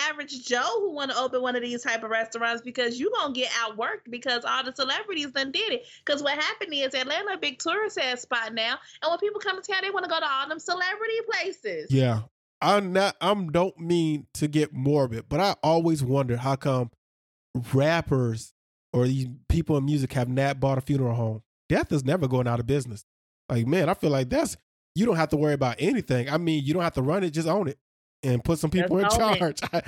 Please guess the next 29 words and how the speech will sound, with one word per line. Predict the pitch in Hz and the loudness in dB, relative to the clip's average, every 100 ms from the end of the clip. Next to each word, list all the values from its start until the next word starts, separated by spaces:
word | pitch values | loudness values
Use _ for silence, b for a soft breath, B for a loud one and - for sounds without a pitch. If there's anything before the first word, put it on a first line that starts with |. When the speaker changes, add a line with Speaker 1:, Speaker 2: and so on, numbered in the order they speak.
| 175 | 0
Speaker 1:
That's | 160 196 | 0 4
Speaker 2:
I | 135 175 | 4 4
never | 170 196 | 4 4
Speaker 1:
true. | 160 | 2
Speaker 2:
have | 151 - | 0 0
to, | 151 160 | -2 0
you | 156 | 0
know, | 147 143 | 2 0
put | - 160 | -2 -2
my | 147 | -2
face | 135 151 185 | 0 0 0
on | 123 123 | 0 0
it. | 135 | -2
I | 135 | 0
don't | 165 | 0
wanna | 151 | 0
be | |
the | 147 | -2
face | - 151 143 | 0 0 0
of | 127 | 0
death, | 131 156 123 | 0 0 -2
but | - 127 123 _ _ _ _ _ | -2 -2 -4 _ _ _ _ _
I | - | -2
wanna | 120 139 | 2 2
stay | 143 - | 4 4
Speaker 1:
Or | 147 | 4
Speaker 2:
in | 135 | 4
business. | 151 147 - _ - | 2 2 -2 _ -6
Speaker 1:
hospitals. | 247 180 139 - | -4 -4 -8 -12